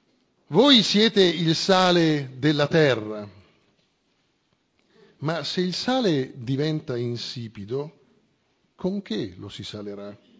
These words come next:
Non è più buono a nulla se non ad essere gettato via e calpestato dagli uomini.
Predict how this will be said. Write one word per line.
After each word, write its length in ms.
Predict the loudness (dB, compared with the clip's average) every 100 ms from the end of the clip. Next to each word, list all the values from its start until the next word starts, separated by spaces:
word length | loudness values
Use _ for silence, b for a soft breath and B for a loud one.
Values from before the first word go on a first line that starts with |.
| _ B B
Non 220 | 0 2 2
è 60 |
più 160 | 0 2
buono 240 | 4 6
a 40 | 6
nulla 720 | 6 4 2 2 0 -4 -16
se 160 | -2 0
non 180 | 2
ad 120 | 2 2
essere 400 | 2 2 0 2
gettato 460 | 0 4 2 4
via 220 | 2 2
e 60 | 0
calpestato 600 | 0 0 0 0 0 0
dagli 240 | 0 0 0
uomini. 600 | 0 -2 -4 -8 -10